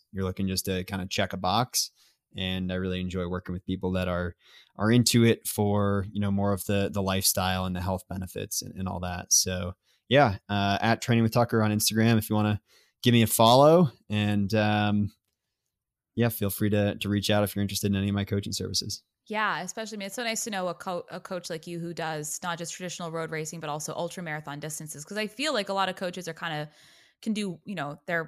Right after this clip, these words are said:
Speaker 2: primarily road coaches or, like, they do ultras. There's not a lot of crossover,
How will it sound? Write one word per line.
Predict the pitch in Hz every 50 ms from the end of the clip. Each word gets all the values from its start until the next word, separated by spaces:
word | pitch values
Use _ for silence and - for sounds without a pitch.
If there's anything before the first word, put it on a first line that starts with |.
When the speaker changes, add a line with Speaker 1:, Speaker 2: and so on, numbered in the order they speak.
| - -
Speaker 2:
primarily | - 294 294 302 311 302 302 285 285 269
road | 240 254 240 233 233
coaches | - 233 226 220 - 226 220 220 208 -
or, | 175
like, | 185 165 156 -
they | 180 180
do | 156 226 247
ultras. | - 220 240 233 233 - 208 180 165 160 156 - - - - _ -
There's | 180 170 -
not | 208 220 233
a | 247
lot | 240 240 220
of | 190 -
crossover, | - 175 160 180 185 - 269 277 285 294 320 349 370